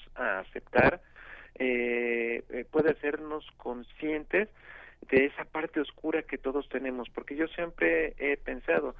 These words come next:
que, que sin importar nuestra formación, sin importar nuestra procedencia, todos tenemos una zona oscura. Eh, elegimos hacerla a un lado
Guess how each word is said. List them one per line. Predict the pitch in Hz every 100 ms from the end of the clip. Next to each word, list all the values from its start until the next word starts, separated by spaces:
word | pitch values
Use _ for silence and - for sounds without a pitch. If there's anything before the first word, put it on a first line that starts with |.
| - - -
que, | - 131 -
que | - 127
sin | 143 139
importar | 135 143 147 175
nuestra | 180 - 131
formación, | 123 117 117 117 139 147 151
sin | 135
importar | 120 - 107 - 160 175 170
nuestra | 151 123 117 - 120
procedencia, | 113 - 113 120 120 139 147 180 208 - - - - -
todos | 170 175 -
tenemos | 143 143 139 143
una | 139
zona | 131 139 135
oscura. | 120 - 123 - - - - - -
Eh, | - 127 120 120 113 -
elegimos | 131 127 127 143 143 139 139 -
hacerla | 117 - 120 127 120
a |
un | 127 123
lado | 127 123 131 147